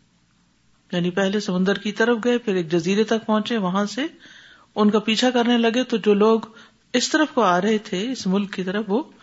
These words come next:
چلے گئے۔ جب وہ واپس لوٹے تو کچھ لوگ اپنے گھروں کی طرف جلدی لوٹ گئے، یعنی واپسی میں جلدی کی،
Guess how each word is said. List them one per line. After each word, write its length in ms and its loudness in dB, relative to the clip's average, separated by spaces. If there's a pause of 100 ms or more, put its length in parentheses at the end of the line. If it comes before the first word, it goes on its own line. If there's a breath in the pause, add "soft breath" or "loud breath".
(200 soft breath)
چلے 300 2
گئے۔ 100 -8 (1160 loud breath)
جب 220 2
وہ 120 4
واپس 420 2
لوٹے 360 2 (560)
تو 140 0
کچھ 300 0
لوگ 280 4
اپنے 320 2
گھروں 260 4
کی 140 -4
طرف 300 0
جلدی 320 2
لوٹ 340 2
گئے، 100 -2 (1400)
یعنی 180 4
واپسی 360 2
میں 120 4
جلدی 340 2
کی، 180 -8